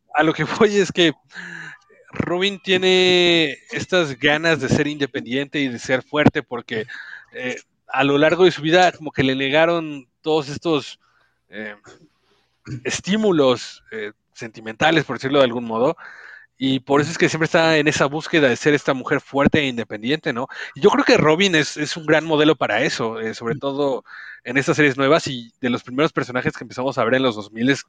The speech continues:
que funcionaban así, pero también es una mujer que es, eh,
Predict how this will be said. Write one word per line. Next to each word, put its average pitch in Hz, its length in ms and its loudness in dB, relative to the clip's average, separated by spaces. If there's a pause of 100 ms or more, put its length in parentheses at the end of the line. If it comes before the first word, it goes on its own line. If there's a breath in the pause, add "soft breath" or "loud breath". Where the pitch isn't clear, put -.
(160)
que 120 100 -18
funcionaban 127 560 -2
así, 170 300 -4 (580 loud breath)
pero 131 480 8
también 151 400 2
es 151 160 0
una 160 140 0
mujer 135 400 0 (160)
que 117 320 -2
es, - 180 -10 (100)
eh, 113 220 -8